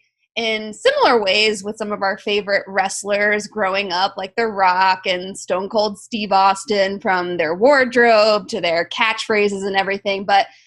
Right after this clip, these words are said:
let's go back in time a little bit. Can you paint a picture of what your early memories are of this era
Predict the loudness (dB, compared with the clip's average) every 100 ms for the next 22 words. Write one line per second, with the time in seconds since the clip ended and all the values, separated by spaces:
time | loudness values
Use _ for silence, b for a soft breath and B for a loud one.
0 | b 0 0 2 2 4 4 2 2 0
1 | 2 2 2 2 2 2 0 4 4 4
2 | 2 0 2 2 -2 -2 -4 -2 0 0
3 | -4 b b _ 4 4 2 2 2 2
4 | -2 0 0 4 4 4 4 2 0 -4
5 | 0 2 4 4 2 -2 -4 -6 -4 -2
6 | 2 2